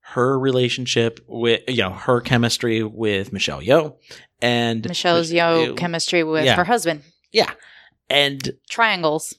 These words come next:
Speaker 2: I, that w-, that's actually something I learned, uh, in theater as well. We,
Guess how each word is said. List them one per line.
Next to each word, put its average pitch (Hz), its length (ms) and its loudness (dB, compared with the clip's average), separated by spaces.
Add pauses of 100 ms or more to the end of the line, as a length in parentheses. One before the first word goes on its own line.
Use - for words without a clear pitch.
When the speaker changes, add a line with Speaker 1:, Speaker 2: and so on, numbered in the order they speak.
(140)
Speaker 2:
I, 185 300 0
that 208 200 2
w-, 208 220 -2
that's 220 220 2
actually 202 500 2
something 190 360 -2
I 190 80 2
learned, 175 500 0
uh, 170 380 4
in 170 240 -2
theater 240 380 0
as 160 240 -4
well. 165 320 4
We, 175 140 -4